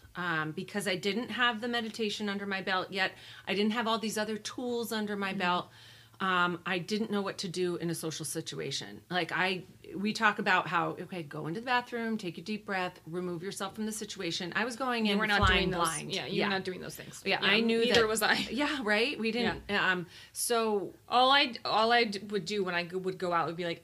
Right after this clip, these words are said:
Speaker 2: "I'm not drinking, I'm not drinking, I'm not drinking."
Speaker 1: Right.
Speaker 2: And I, I was, like, white knuckling it. And,
Speaker 1: White knuckling
Speaker 2: and
Speaker 1: it.
Speaker 2: Evan was staring at me across the room like,
Speaker 1: Right.
Speaker 2: "You're not drinking, right? You're not drinking, right?" And, and I knew I wasn't drinking.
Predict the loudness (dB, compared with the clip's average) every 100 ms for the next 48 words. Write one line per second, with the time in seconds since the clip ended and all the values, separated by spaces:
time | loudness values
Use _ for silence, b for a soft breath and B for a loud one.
0 | -6 -2 -2 -2 -4 -6 -6 -2 -2 -2
1 | -6 -8 -8 -4 -4 -4 -10 -10 -12 -2
2 | 0 0 0 0 2 2 2 0 -2 -4
3 | -6 -12 -16 _ -4 -2 -2 -4 -6 -8
4 | -8 -8 -6 -6 -4 -2 -2 -2 0 2
5 | 4 4 4 2 0 0 2 2 2 -2
6 | -4 -2 -2 0 -4 -8 -8 -6 -4 -6
7 | -6 -4 -4 -4 -4 -4 -6 -8 -8 -8
8 | -6 -8 -8 -10 -6 -6 -6 -10 -8 -8
9 | -4 0 2 2 0 -2 -4 -6 -8 -10
10 | -10 -8 -10